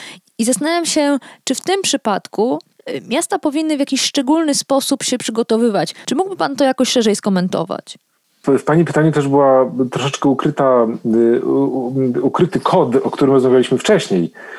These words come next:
Speaker 2: Bo, mm, oczywiście, mm, kwestie środowiskowe przekładają się i będą się przekładały na, mm, dostępność i możliwość zaopatrzenia mieszkańców w usługi publiczne.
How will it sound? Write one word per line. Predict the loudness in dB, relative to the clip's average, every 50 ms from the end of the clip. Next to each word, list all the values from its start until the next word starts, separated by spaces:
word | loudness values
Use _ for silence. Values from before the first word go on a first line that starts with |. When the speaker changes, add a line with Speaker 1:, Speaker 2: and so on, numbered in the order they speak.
| -20 -20 -16 _ -4
Speaker 2:
Bo, | -2 0 2 2 4 4 4 4 4 2 2 0
mm, | 0 2 2 0 0
oczywiście, | -2 0 2 4 4 2 2 2 4 4 4 4 2 0 -6
mm, | -8 -8 -6 -6 -8 -8
kwestie | -2 -2 -2 0 0 -2
środowiskowe | 0 2 2 2 2 0 0 0 2 4 4 4 2 2 -4 -10 -14 -12
przekładają | -6 -4 -2 -2 -2 0 0 0 2 2 4 4 2 2
się | 2 0 0
i | 2 2 2
będą | 2 4 2 2 0
się | 0 -4
przekładały | -4 -6 -4 0 0 2 4 4 4 4 4
na, | 4 2 2 2 2 0 0 -2 -6 _ _ _ _ -12 -6 -4
mm, | -2 0 0 0 0 0
dostępność | -2 -2 -2 0 0 0 0 0 -2 -2 -2 -2 -6 -8 -4 -2
i | 0 0
możliwość | 2 2 0 2 2 2 2 4 4
zaopatrzenia | 2 2 2 0 -2 -2 0 0 2
mieszkańców | 2 0 0 -2 -2 -2 -2 0 0 0
w |
usługi | 0 0 2 2 2 2
publiczne. | 2 2 0 0 0 0 0 0 0 0